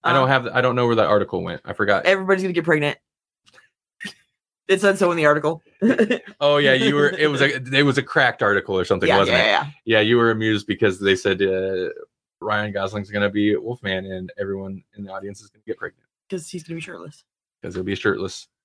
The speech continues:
Speaker 2: And in torn pants.
Speaker 1: Is it a sequel to Dawn of the Dead? I've gotta, oh!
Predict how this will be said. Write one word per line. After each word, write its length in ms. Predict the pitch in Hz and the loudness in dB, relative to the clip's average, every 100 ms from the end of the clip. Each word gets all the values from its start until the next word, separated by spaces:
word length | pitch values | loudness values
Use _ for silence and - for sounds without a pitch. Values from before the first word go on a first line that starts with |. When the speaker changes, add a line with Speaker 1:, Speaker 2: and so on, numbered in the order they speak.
| _ _ | _ _
Speaker 2:
And 180 | 151 151 - | -12 -12 -6
in 180 | 156 | -6
torn 320 | 151 - 165 165 | -6 -6 -4 -4
pants. 420 | 175 165 - - _ _ _ _ _ _ _ _ _ _ | -8 -10 -14 -20 _ _ _ _ _ _ _ _ _ _
Speaker 1:
Is 140 | 127 147 | 0 2
it 60 | |
a 60 | 143 | 2
sequel 720 | - 175 175 175 175 170 - _ - | 0 -2 2 2 4 2 -4 _ -16
to 320 | - 139 135 | -2 2 2
Dawn 360 | 117 113 123 131 | 4 4 4 2
of 140 | 120 | 0
the 100 | 110 | -4
Dead? 400 | 92 104 101 95 - | -6 2 4 2 -4
I've 140 | - _ - | -16 _ -14
gotta, 260 | 135 95 - _ _ _ _ - - - - | -12 -12 -14 _ _ _ _ -2 0 -4 -2
oh! 1400 | 135 160 185 202 202 196 190 180 170 156 131 98 87 | 0 2 4 4 2 2 4 4 4 2 2 2 -2